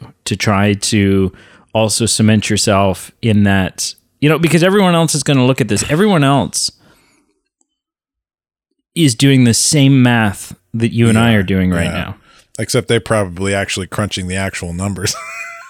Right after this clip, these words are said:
Speaker 2: If
Speaker 1: R-,
Speaker 2: they're in,
Speaker 1: yes.
Speaker 2: if they're, if you're sitting at Paramount Plus and you're going, "Oh, crap. These numbers are ridiculous." <laughs>
Speaker 1: Yeah. Like, "Oh, shit.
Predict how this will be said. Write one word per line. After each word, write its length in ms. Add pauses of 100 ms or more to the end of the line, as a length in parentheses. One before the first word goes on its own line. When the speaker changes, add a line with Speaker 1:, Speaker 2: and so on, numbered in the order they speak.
(220)
Speaker 2:
If 420
Speaker 1:
R-, 220
Speaker 2:
they're 80
in, 60
Speaker 1:
yes. 500 (340)
Speaker 2:
if 100
they're, 100
if 260
you're 80
sitting 300
at 120
Paramount 580
Plus 280
and 80
you're 80
going, 320 (500)
"Oh, 140
crap. 520 (680)
These 160
numbers 300
are 60
ridiculous." 680
<laughs> 720
Speaker 1:
Yeah. 340 (400)
Like, 180 (200)
"Oh, 360
shit. 1300